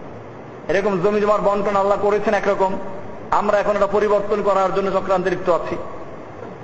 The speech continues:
এরকম যারা আল্লাহকে মানে, অথচ আল্লাহর বিধান মানে না, তাদের মধ্যে মক্কার আবু জাহেলদের মধ্যে কোনো পার্থক্য নেই।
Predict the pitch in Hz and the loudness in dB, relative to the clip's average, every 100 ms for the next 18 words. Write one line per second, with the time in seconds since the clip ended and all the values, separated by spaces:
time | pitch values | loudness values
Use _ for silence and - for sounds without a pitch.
0 | - - - - - 139 196 208 262 269 | -16 -16 -16 -16 -4 2 2 4 2 2
1 | 240 185 175 131 - - - - - - | 2 2 2 2 0 -4 -6 -10 -12 -12
2 | - - - - - - 123 156 185 190 | -14 -14 -16 -16 -16 -2 2 4 4 4
3 | 185 202 190 175 196 - - - - - | 2 2 2 2 0 -4 -8 -10 -12 -12
4 | - 127 147 156 151 123 139 156 190 202 | -6 0 2 2 2 4 2 2 2 2
5 | 175 175 156 151 170 156 165 160 147 147 | 4 2 2 2 2 2 2 4 4 4
6 | 143 127 135 131 104 - - - - - | 2 2 2 2 0 -2 -4 -6 -8 -10
7 | - - 151 156 156 190 185 170 131 165 | -12 -2 2 2 4 2 2 0 2 2
8 | 151 165 160 180 160 147 151 156 165 156 | 4 2 2 2 2 2 2 2 2 2
9 | 151 147 143 135 170 156 131 - - 113 | 2 2 2 2 2 2 2 0 -4 -4
10 | 92 | -6